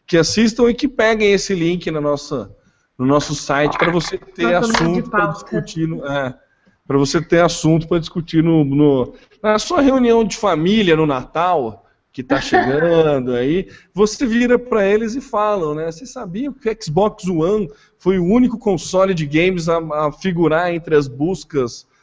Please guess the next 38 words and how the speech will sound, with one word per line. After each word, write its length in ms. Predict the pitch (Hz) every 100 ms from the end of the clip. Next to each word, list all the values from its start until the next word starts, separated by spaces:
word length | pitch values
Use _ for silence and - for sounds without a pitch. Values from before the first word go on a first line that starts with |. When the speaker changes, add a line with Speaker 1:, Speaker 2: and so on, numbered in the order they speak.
| _
Speaker 1:
do 140 | 135
Google?" 500 | 127 170 214 156 117 - _ _ _ -
Né? 200 | 180 190
Com 160 | 208
certeza 560 | 202 233 - 185 185 190
teu, 320 | - 185 139
teu 320 | - 156 160
avô 460 | 135 117 123 143 151
e 40 |
tua 200 | 127 139
avó 240 | 120 127 139
vão 420 | 143 156 147 120
achar 260 | 123 123 131
muito 200 | 131 151
interessante 720 | 156 165 170 - 123 123 - _ _ _
Speaker 2:
Vamos. 380 | 196 214 196 170
Speaker 1:
esse 200 | 123 147
assunto. 560 | 139 - - 110 101 - 104
Eu 80 |
acho 240 | 101 101 -
que 120 | 123
vale 220 | 117 120
a 60 | 131
pena 260 | - 131 135
trazer 400 | 147 147 127 139
em 100 | 147
Speaker 2:
Vão 80 |
Speaker 1:
pauta. 380 | 147 131 131 240
Speaker 2:
achar 340 | - 262 254 262
que 60 |
é 180 | 277 269
nome 260 | 269 269 277
de 80 | 285
filme 320 | - 277 269
pornô. 560 | 269 285 285 233 220 220 _ _ _ _ _
Speaker 1:
<laughs> 1400 | - - 156 - 175 - 180 170 170 160 139 139 107 -
Pode 220 | - - -
crer. 280 | 131 123